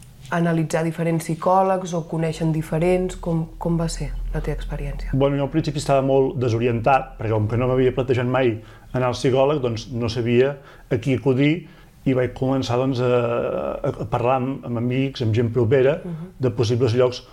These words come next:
Speaker 2: on anar. I també allà, <laughs> entrar a l'internet i, i posar tot de paraules clau a veure si eren el que et passava amb tu.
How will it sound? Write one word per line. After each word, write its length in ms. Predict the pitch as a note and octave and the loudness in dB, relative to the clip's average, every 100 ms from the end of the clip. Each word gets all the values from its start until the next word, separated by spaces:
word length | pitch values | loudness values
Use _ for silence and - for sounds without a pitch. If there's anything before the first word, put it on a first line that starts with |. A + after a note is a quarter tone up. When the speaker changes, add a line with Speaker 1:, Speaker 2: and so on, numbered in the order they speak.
| - | -4
Speaker 2:
on 140 | C#3 B2 | 0 2
anar. 300 | A2+ A2 G#2 | 2 0 -2
I 40 | |
també 460 | G#2+ B2 B2 C#3 C#3+ - - - - - - - | -2 0 4 4 2 -6 -18 -18 -18 -16 -12 -4
allà, 220 | C3+ C3 G#2+ D3+ | -2 -2 -2 -2
<laughs> 200 | D#3+ B2+ | -2 -2
entrar 200 | A2+ C3+ | 2 2
a 40 | |
l'internet 500 | C3 C3 C#3 C3+ C#3 | 2 2 2 2 4
i, 560 | D#3 C#3+ C3 B2+ A#2+ B2 | 6 6 6 2 0 -2
i 40 | A#2+ | -4
posar 800 | A2 C#3 A#2+ B2+ B2+ B2+ A#2+ - - | 2 4 6 4 4 2 0 -6 -8
tot 160 | - B2+ | -2 2
de 100 | C3 | 2
paraules 340 | D3 C#3 C3+ | 2 2 0
clau 340 | - C#3+ C#3+ D#3+ | -2 0 4 4
a 40 | |
veure 180 | C#3+ C#3+ | 2 0
si 160 | - C3+ | 0 2
eren 240 | C3+ C#3+ - - - - | 2 0 -8 -18 -16 -6
el 60 | |
que 60 | C3 | -4
et 80 | B2+ | -2
passava 200 | - B2 | 0 0
amb 120 | A#2 | 0
tu. 200 | A2+ G#2+ | 0 0